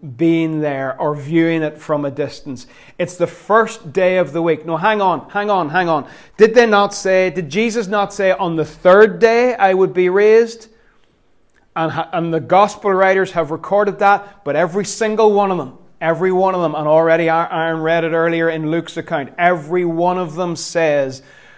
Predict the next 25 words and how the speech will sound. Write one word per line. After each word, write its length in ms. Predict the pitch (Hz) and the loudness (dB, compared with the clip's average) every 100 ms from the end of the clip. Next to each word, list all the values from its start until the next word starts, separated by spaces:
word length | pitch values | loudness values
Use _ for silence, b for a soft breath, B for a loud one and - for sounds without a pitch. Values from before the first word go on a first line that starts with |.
| b b _ | b b _
and 260 | 143 147 156 | -10 -6 0
makes 340 | 175 185 - | 0 0 -4
the 100 | 185 | -6
point 460 | - 175 165 143 156 | -4 -2 -2 -2 -4
that 160 | - | -6
this 220 | 160 160 147 | -2 -4 -2
was 160 | 143 | -6
the 120 | 135 | -6
first 800 | 120 - - - 170 170 - - | -8 -12 -14 2 4 4 -2 -10
day. 280 | 135 143 127 | -2 -2 -2
Yes, 340 | 117 143 143 170 | -4 -6 -4 -6
it 100 | 165 | -4
was 220 | 165 - | -6 -6
three 300 | 165 175 175 | -4 -2 0
days 400 | 170 165 156 151 | 0 2 0 -2
from 220 | 156 151 | -6 -6
the 60 | 143 | -6
crucifixion, 880 | - 156 151 - 165 160 - 139 B B | -6 -6 -6 -4 -4 -4 -10 -10 B B
but 180 | - 156 | -2 -2
more 240 | 160 170 185 | 2 4 4
important, 600 | 180 180 180 175 147 117 | 2 0 0 0 -4 -8
this 200 | 156 156 | -8 -6
is 140 | 139 | -12
the 200 | 127 110 | -10 -12
first 680 | - - - 160 170 - | -12 -16 0 2 2 -4